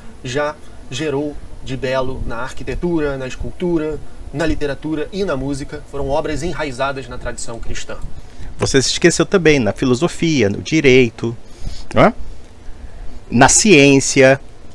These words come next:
Speaker 2: já que você citou as universidades. E eu acho interessante porque ele fica preocupado com as chamadas religiões organizadas, quando a própria civilização nasce junto com a religião.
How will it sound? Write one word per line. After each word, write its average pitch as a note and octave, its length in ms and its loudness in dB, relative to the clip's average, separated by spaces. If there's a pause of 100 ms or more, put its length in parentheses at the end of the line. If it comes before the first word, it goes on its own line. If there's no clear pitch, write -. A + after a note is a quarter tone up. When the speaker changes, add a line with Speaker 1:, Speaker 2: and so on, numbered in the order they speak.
(280)
Speaker 2:
já A2+ 140 6
que - 100 -2
você A2+ 200 2
citou G#2+ 280 0
as G#2 100 0
universidades. A#2+ 800 2 (340)
E F3+ 40 6
eu G3 80 8
acho A3 160 6
interessante F3 640 4
porque - 240 -2
ele E3 80 4
fica - 240 0
preocupado C3+ 600 2
com C3+ 80 4
as A#2+ 60 4
chamadas B2 380 2
religiões B2+ 520 2
organizadas, A2 800 2 (520)
quando D#3 220 4
a D#3 60 8
própria A3 380 6
civilização E3+ 920 2
nasce G3 500 4
junto G3+ 260 2
com - 80 2
a A3 60 8
religião. A3+ 420 4